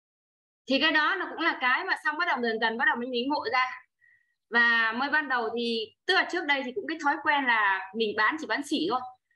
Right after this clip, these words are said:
Chứ ngại, ngại mà cái kiểu đi chia sẻ từng sản phẩm là không có, không có để ý ấy.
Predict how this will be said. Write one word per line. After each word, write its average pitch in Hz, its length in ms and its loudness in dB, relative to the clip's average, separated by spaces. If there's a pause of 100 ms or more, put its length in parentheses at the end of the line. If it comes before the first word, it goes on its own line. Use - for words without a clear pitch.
(120)
Chứ 320 80 4
ngại, 330 300 0
ngại 233 480 0
mà 233 100 -6
cái 320 140 -8
kiểu 220 140 2
đi 269 100 0
chia 302 220 0
sẻ 254 120 0 (140)
từng 233 220 4
sản 180 220 2
phẩm 185 200 2
là 185 120 0
không 277 140 0
có, 320 180 6 (100)
không 311 140 0
có 330 80 2
để 247 100 0
ý 240 200 -2
ấy. 370 280 -2